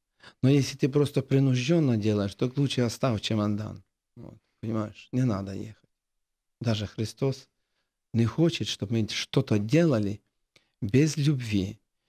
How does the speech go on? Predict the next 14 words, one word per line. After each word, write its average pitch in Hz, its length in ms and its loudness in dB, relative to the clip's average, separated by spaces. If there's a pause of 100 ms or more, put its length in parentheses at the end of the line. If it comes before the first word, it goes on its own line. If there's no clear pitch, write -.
(180)
что - 220 -4
мы 113 140 2
что-то 135 380 0
делали 123 480 2
без, 113 420 -2
э, 127 220 -2
э, 135 220 -4
каких-то, 113 680 -2 (140)
ну, 113 280 -4 (460)
как 104 180 -2
бы 107 140 -2
вы 117 140 0
сказать, 101 480 -6
вот, 98 140 -2